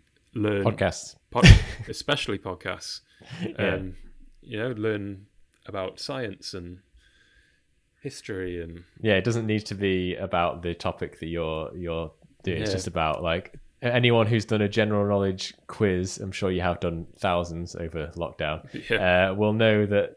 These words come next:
Speaker 2: you, sometimes you get asked a question and out, you, you know it and you just think, "I have no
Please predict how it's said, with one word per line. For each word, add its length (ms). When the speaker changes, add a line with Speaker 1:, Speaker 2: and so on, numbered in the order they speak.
Speaker 2:
you, 100
sometimes 500
you 120
get 120
asked 180
a 80
question 420
and 120
out, 200
you, 120
you 60
know 100
it 80
and 140
you 60
just 160
think, 120
"I 140
have 180
no 280